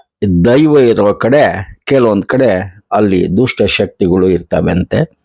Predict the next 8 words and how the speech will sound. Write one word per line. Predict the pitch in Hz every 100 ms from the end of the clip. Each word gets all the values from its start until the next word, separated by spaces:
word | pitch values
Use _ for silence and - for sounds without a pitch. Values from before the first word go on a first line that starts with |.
| _ _ _ _ _
ಇಲ್ಲಿ | 127 196 190 117 127 - _ _ _ -
ಇದ್ದಕ್ಕಿದ್ದಂಗೆ | 147 170 208 - 185 170 170 180 147 - - _ -
ಓರ್ವ | 113 151 185 180 170
ವ್ಯಕ್ತಿಗೆ | 143 143 - 156 151 110 - - _ -
ಪಾಪ | 139 170 180
ಪ್ರಜ್ಞೆ | 143 139 117 101 127 92
ಕಾಡ್ತಾ | 80 - 117 113 113
ಇದೆ. | 98 87 107 170 _